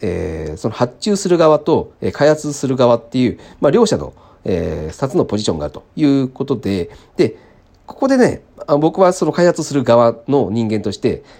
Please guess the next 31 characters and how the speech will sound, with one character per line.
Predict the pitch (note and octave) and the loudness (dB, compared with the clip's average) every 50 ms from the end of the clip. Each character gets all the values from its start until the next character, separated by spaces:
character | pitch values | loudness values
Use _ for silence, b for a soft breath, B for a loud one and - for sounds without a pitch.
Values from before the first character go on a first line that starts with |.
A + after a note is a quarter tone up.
| B B _ | B B _
え | - F#2 F#2 E2+ E2+ E2 D#2 D2+ D#2 | -4 -2 -2 -2 -2 -4 -4 -6 -6
ー、 | |
ち | - - | -8 -8
ょ | |
っ | - | -8
と | D#2+ C#2+ | -8 -10
今 | - - | -6 -4
日 | - F2 D#2 | -2 -2 -2
は | D2 | -4
お | D2 | -4
話 | - F#2+ E2+ E2 - | -4 -6 -6 -6 -6
し | G#2+ | -8
ま | F2+ | -8
す | - - | -8 -8
け | - C#2+ | -10 -8
ど | - | -2
も、 | G2 B2+ A2+ | 0 0 0
当 | F2 D#2+ | 0 -4
然。 | C#2+ C#2+ C#2 B B B B B B | -8 -10 -12 B B B B B B
で、 | - C#3+ G#2 - | 2 2 2 2
そ | - C#3 | -2 -4
こ | - F#3+ F#3 | 0 2 4
は、 | F#3+ G#3 G3+ E3+ - - - _ _ _ _ _ _ _ _ _ | 4 6 4 2 0 -2 -10 _ _ _ _ _ _ _ _ _
あ | - G#2 | -4 -2
の、 | G#2 F#2+ F2 - - _ _ - | -2 -2 -6 -10 -16 _ _ -6
前 | A#2+ C3 F3+ A#3+ B3 | 0 2 2 2 2
提 | - B3 A#3+ A#3+ A#3 | 0 0 0 2 2
ル | B3 A3+ | 2 2
ー | C#3+ | 2
ル | F#2+ | 0
が | - D2 - | -2 -4 -6